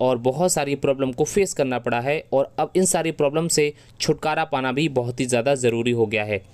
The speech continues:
ताकि हम आगे बढ़ सकें। एस सर एक राउटर के समान है, चाहे कोई भी मौसम हो, हमेशा आगे बढ़ते रहते हैं। लोगों ने पीछे ढकेलने की बहुत सारी कोशिश की, लेकिन वह हमेशा आगे बढ़ते गए।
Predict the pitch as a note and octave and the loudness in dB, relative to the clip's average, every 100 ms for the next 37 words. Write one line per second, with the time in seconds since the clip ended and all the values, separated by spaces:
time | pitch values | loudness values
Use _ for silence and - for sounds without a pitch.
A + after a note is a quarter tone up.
0 | - - - B2 - F3 F3+ - B2 A#2 | -20 -10 -2 -2 0 -2 -4 -2 2 2
1 | A#2 B2 A2+ - G#2+ A2 G2 - - - | 2 0 0 -2 -4 -4 -6 -12 -20 -14
2 | - F#3 A3 A3+ A3 G3 D3+ C#3 C#3+ F3 | -4 -2 0 0 0 0 0 -2 -2 -2
3 | F3+ F#3 E3 D3+ C#3+ F3 A3+ - - - | 0 0 -2 -2 0 0 -2 -10 -18 -14
4 | - - - - - - D3+ D3 E3 E3+ | -14 -12 -12 -12 -12 -6 -4 -2 -2 2
5 | F#3+ A3 F#3+ E3+ F3 E3 G#3+ - B2 D3 | 2 4 2 2 0 0 0 -2 -4 -2
6 | F3+ D3 C#3 D#3+ D3+ E3+ E3+ D#3+ E3 F3+ | -2 -2 -2 0 0 2 0 2 -2 -2
7 | - - - - - C#3 F3+ G#3 A3+ - | -4 -12 -18 -16 0 2 4 2 0 0
8 | G3+ A3+ E3+ F3+ F3+ G3+ G3 G3 D3 D#3+ | 0 0 0 2 2 2 0 -2 0 0
9 | E3 E3+ D#3+ D3 E3+ D#3+ F#3+ E3+ D#3 E3 | -2 -2 0 0 0 0 0 0 0 -2
10 | D3+ D#3+ D3 C3+ C3+ C#3 B2+ C3+ A2+ A#2 | 0 0 0 0 0 -2 0 -2 0 -2
11 | G#2+ G2+ | -2 -4